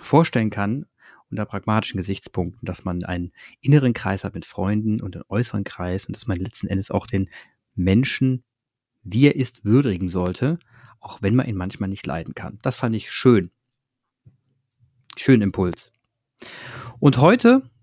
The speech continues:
habe ich eine Frage an dich, Jan. Jetzt stell dir mal vor, stell dir mal vor, ähm, du würdest so am Tisch sitzen, ne? Und da säß Jesus mit dir am Tisch.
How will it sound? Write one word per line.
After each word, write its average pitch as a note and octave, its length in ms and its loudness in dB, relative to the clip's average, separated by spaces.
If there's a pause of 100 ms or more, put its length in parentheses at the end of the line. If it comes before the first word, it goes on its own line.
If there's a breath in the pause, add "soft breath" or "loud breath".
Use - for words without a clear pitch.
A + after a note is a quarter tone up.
(180)
habe C#3+ 160 4
ich D#3 60 4
eine D#3+ 80 2
Frage D#3+ 300 4
an A2 120 4
dich, F#2+ 160 -6
Jan. D3+ 300 0 (1080)
Jetzt A#2+ 180 0
stell E3+ 120 6
dir G3+ 80 6
mal D#3+ 120 4
vor, D#3+ 440 2 (420)
stell - 200 0
dir F3 60 4
mal D3 140 4
vor, D#3+ 640 0
ähm, B2+ 500 2
du A2 180 -8
würdest A#2 220 2
so - 60 2
am G2+ 140 0
Tisch - 240 2
sitzen, D#3 480 -4 (220)
ne? A#2+ 260 -4 (140)
Und A2 80 -2
da G#2+ 60 2
säß G2+ 260 -2
Jesus G2+ 540 -2 (280)
mit - 160 -4
dir A2+ 100 2
am G2+ 100 -4
Tisch. - 340 -2